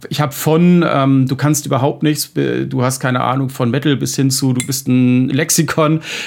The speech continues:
von deine Musik ist der absolute letzte Dreckscheiß bis hin zu, äh, du hast mir geholfen, wieder irgendwie klar zu sehen, alles gehört so. Also das ist ja auch, es ist ja,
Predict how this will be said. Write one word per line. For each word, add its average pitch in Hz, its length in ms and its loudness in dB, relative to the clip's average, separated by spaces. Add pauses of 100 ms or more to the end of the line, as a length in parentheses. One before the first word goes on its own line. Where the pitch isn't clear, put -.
von 156 680 0
deine 139 240 0
Musik 131 320 2
ist - 140 -4
der 135 100 0
absolute 131 440 -2
letzte 123 260 -2
Dreckscheiß 135 600 -2
bis 139 200 -6
hin 127 160 0
zu, 123 580 2
äh, 131 540 -2
du 127 160 -2
hast 131 160 0
mir 127 160 2
geholfen, 131 920 2
wieder 131 200 0
irgendwie 127 320 0
klar 143 240 -2
zu 139 140 -2
sehen, 113 260 0
alles 131 320 0
gehört - 400 -10
so. - 140 -12
Also - 200 -10
das - 160 -6
ist - 140 -2
ja 143 100 2
auch, 135 160 0 (280)
es 123 120 -2
ist 160 140 0
ja, 151 240 0